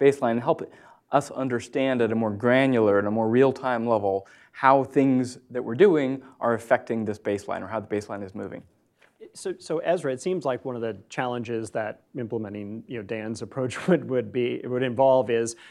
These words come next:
Speaker 2: um, how do we actually orchestrate this on the U S side to be able to make an action, take a probe, uh, evaluate the response,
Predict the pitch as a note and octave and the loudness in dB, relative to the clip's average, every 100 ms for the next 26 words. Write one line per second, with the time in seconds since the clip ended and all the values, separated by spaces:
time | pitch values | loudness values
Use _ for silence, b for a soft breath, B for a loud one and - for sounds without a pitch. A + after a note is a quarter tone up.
0 | B C3+ C3 D3 A#3 E3+ C#3+ C#3+ B2+ C#3 | B -2 2 6 8 8 6 4 0 0
1 | D3 C3 C3 A2+ B2 A#2 A#2 - B2 A#2+ | 0 -2 -4 -4 -2 -4 -4 -8 -8 -4
2 | A#2+ A#2+ A#2 - A2 G#2+ A2 A#2 A#2 A2+ | -2 -2 -2 -4 -6 -4 -6 -8 -6 -4
3 | A2 A2+ A#2 G#2+ G#2 G2+ _ B2 B2 D3+ | -4 -8 -8 -8 -8 -10 _ -4 0 2
4 | C3 B2 A#2 - - C#3 C#3+ - G#2+ G#2 | 0 -2 -6 -10 -4 -2 -2 -2 -2 -2
5 | G#2+ b b b - G#2+ G2 A#2+ A#2 C3+ | -6 b b b -8 -6 -6 0 4 4
6 | C3 C3 C3+ C3 B2+ A2 G#2+ G#2+ - | 4 0 0 -2 -4 -6 -6 -8 -12